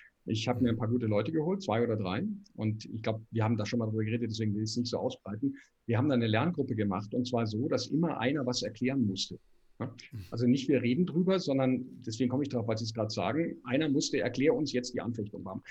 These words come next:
Speaker 1: musste der erklären. Und also man lernt durch nichts besser, als wenn man was erklären muss, so wie Sie gerade gesagt haben. Und dann natürlich, äh, an Fällen üben, klar, ne? Äh, A-G-Fälle machen und dergleichen, nicht nur, aber eben auch.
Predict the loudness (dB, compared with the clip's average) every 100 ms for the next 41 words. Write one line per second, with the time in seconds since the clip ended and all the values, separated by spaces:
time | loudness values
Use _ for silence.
0 | -4 0 2 4 4 4 0 -2 -2 -6
1 | _ 0 0 0 -2 4 6 6 4 2
2 | 0 -12 _ 0 2 2 0 -2 -2 0
3 | 2 0 -4 _ -6 0 2 2 0 -2
4 | 0 0 0 -4 -4 -2 -2 0 -2 -2
5 | -2 -2 -2 -6 -6 -10 -10 -16 _ _
6 | -4 2 4 6 6 6 6 4 0 -4
7 | -10 -6 -2 0 4 4 4 2 0 0
8 | 0 -2 -4 -8 -4 -4 -4 -4 -2 0
9 | 0 0 0 0 -2 -4 -4 -2 -2 0
10 | 0 -2 -2 0 0 2 6 6 4 0
11 | 0 0 0 0 -2 -4